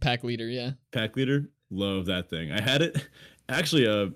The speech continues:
Speaker 2: I don't think I mentioned this, in one of my games when I was grinding up to Mythic, and, like, that, the night before <laughs> the cutoff, I played mono green. I don't think I posted
Speaker 1: Oh, nice.
Speaker 2: it in the Discord because I, I finished six three, I think. I should post that list, though.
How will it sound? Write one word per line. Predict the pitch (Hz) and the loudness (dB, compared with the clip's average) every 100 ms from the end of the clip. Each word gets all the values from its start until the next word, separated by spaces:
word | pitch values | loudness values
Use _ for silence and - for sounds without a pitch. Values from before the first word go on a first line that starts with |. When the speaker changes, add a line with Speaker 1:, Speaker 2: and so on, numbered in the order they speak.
| - | -6
Speaker 2:
I | 117 | -2
don't | |
think | 180 | 0
I | 156 | 2
mentioned | 147 151 147 | 2 2 0
this, | 110 | 0
in | - 131 | 0 0
one | 117 135 | 2 2
of | 143 | 2
my | 123 110 101 101 | 0 0 0 0
games | 110 113 131 110 | 2 4 4 2
when | 107 | 0
I | 104 | 0
was | 101 90 | 0 -2
grinding | 104 101 113 98 | -2 0 2 0
up | - 101 | -2 -4
to | - | -4
Mythic, | 92 110 139 85 - | 0 0 0 -4 0
and, | 135 | 0
like, | 113 107 | 2 2
that, | 107 98 - | 0 0 0
the | |
night | 113 113 110 | 2 4 2
before | 107 - 113 95 104 | 0 0 2 2 0
<laughs> | - | 0
the | 113 | 2
cutoff, | 127 113 101 90 - - - - | 4 4 0 -2 -10 -20 -18 -4
I | 131 | -4
played | - 185 175 | 2 6 8
mono | 127 107 139 143 | 6 6 6 6
green. | 107 90 127 92 - - _ - | 4 2 2 2 -4 -14 _ -6
I | 123 | -2
don't | 151 | 0
think | 208 185 | 2 0
I | |
posted | 131 139 135 127 | 0 2 2 2
Speaker 1:
Oh, | 110 | 0
nice. | 101 - | 0 0
Speaker 2:
it | |
in | 107 | -2
the | |
Discord | 92 101 - 147 175 190 | -2 -4 2 2 2 -2
because | - 107 120 107 104 95 - - | -2 -2 2 4 2 0 -6 -8
I, | 110 101 | -6 -4
I | |
finished | 117 160 151 - | 2 4 4 2
six | 131 135 | -2 -2
three, | - 110 123 | -4 0 2
I | |
think. | 135 143 - | 2 0 2
I | |
should | 131 175 | 2 2
post | - 139 | 2 2
that | 123 92 | 2 0
list, | 110 - | -2 -2
though. | 82 | -6